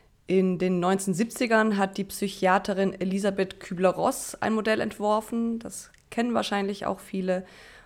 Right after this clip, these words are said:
Demzufolge trauern Menschen in fünf Phasen. Die erste ist das Nicht-Wahrhaben-Wollen. Das zweite ist Wut. Die dritte ist Verhandlungen mit einer höheren Gerechtigkeit, einer höheren Gewalt.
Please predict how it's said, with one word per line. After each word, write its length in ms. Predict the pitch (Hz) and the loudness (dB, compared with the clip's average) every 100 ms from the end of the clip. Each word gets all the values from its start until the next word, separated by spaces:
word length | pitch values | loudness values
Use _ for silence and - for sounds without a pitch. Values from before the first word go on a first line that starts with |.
| _ | _
Demzufolge 480 | 190 190 190 190 185 | -2 0 2 4 4
trauern 640 | 185 185 190 196 190 190 190 - | 4 6 8 8 4 -2 -6 -2
Menschen 720 | 180 190 220 - 196 185 - _ | 2 4 2 0 -2 -2 -6 _
in 100 | 196 | -2
fünf 300 | 190 202 196 | 0 0 0
Phasen. 520 | - 165 160 156 143 151 _ - | 0 0 2 0 -6 -10 _ -6
Die 80 | - | 0
erste 300 | 175 175 - | 2 2 -4
ist 260 | 160 - - | -6 -12 -16
das 200 | - - | -14 -6
Nicht-Wahrhaben-Wollen. 1400 | 185 190 - 165 175 202 214 226 220 196 208 233 254 294 311 - _ - | -2 -2 -2 4 8 8 8 6 6 6 6 4 2 -2 -8 -20 _ -14
Das 240 | 165 - | -14 -12
zweite 420 | - 175 175 180 180 | -4 2 2 2 -2
ist 440 | - 170 - - - | -2 -6 -10 -14 -8
Wut. 460 | 185 214 277 - - _ _ _ - | -4 -2 -2 -8 -14 _ _ _ -6
Die 100 | 190 | -4
dritte 260 | 185 190 | -4 -2
ist 140 | - - | -4 -2
Verhandlungen 720 | 170 175 233 240 254 247 240 | 0 2 2 4 4 4 2
mit 200 | 190 - | 0 0
einer 320 | 185 180 - 190 | 2 0 0 -4
höheren 320 | 190 208 202 | -2 0 0
Gerechtigkeit, 720 | 190 180 226 233 - 208 214 214 | 2 0 0 -4 -2 2 2 2
einer 320 | 185 180 180 | -2 -2 0
höheren 340 | 196 185 185 | -2 -2 -4
Gewalt. 540 | 175 165 165 254 311 | -2 0 2 0 -2